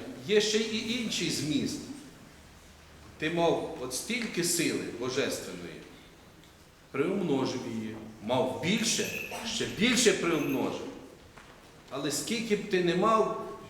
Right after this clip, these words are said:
не думай, що ти нічого не маєш. Не закопуй те, що маєш, а приумножуй.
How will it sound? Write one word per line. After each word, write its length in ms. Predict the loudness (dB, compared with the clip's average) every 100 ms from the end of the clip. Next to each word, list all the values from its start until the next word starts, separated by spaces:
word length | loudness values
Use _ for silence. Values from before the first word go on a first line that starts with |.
| -2
не 120 | 0
думай, 360 | 2 2 4 4
що 160 | 4
ти 120 | 2 2
нічого 600 | 2 4 4 6 6 4
не 60 |
маєш. 420 | 2 0 -2 -4 -8 -12 -16 -18 -20 -16 -6
Не 180 | 0 4
закопуй 580 | 4 6 6 6 4 2 0
те, 180 | 0
що 220 | 0 0 0
маєш, 420 | 0 0 -2 -8 -10 -12 -16 -20 -20 -20 -20 -20 -20 -20 -20 -8
а 140 | -2 0
приумножуй. 800 | 2 4 4 6 6 6 2